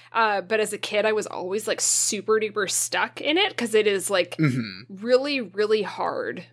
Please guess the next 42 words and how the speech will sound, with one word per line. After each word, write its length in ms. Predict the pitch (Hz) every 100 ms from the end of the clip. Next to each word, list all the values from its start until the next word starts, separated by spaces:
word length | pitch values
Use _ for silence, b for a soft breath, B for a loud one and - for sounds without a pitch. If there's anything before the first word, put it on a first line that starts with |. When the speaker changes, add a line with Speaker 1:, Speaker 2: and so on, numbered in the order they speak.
| -
Speaker 1:
Um, 560 | 196 185 180 175 175 - _
partially 420 | - 269 - 359 302
because 360 | 262 226 240
of, 80 | 220
like, 140 | 208 202
an 60 |
error 280 | - 170 185
Speaker 2:
Yeah. 140 | 214 233
Speaker 1:
when 160 | 208
they 100 | 185
translated 720 | 175 - 180 175 185 185 196
it 260 | 202 196 190
and 100 | 170
they, 80 | 170
like, 300 | 156 165 -
put 180 | - -
too 140 | - 180
many 180 | 175
zeros 580 | 147 151 151 156 143 -
into 300 | 151 151 175 156
the 60 |
stats 500 | - - - - -
or, 80 | -
like, 160 | - -
some, 360 | 170 - 170 -
some 300 | - 208 170
crap 340 | - - - -
like 180 | 101 -
that. 300 | 95 131 - B B B B
Speaker 2:
Oh, 60 |
Speaker 1:
Um, 60 | 196
but 80 | 175
I 20 |
Speaker 2:
shit. 300 | - - 233
Speaker 1:
will, 220 | 247 - _ b b
I, 140 | 269 277
and 320 | 285 294 294
so 100 | 381
I 100 | 339
would 100 | 294
get 180 | 370 -
stuck. 680 | - - 294 202 - -